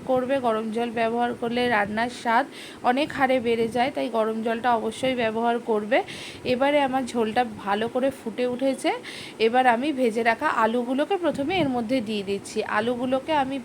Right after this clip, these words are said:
ভালো করে, নাইনটি পার্সেন্ট আলুটা কুক হয়ে আছে, আমি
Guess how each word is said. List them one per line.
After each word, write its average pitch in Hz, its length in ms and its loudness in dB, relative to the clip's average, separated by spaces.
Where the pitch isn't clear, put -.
ভালো 214 300 -2
করে, 254 140 -2
নাইনটি 226 340 -2
পার্সেন্ট 247 400 -4
আলুটা 233 260 -4
কুক 240 160 -4
হয়ে 214 200 0
আছে, 220 200 -4
আমি 254 120 0